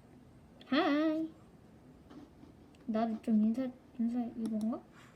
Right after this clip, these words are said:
아, 이-, 이건 현질이구나. 인사하는 게 뭐지? 이번에도 삼 분부터 가도록 하겠습니다.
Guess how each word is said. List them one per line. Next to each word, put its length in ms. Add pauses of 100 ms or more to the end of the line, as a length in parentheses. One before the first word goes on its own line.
(340)
아, 240
이-, 280
이건 160
현질이구나. 640 (1120)
인사하는 440
게 80
뭐지? 360 (680)
이번에도 540 (1000)
삼 320
분부터 800 (360)
가도록 400
하겠습니다. 560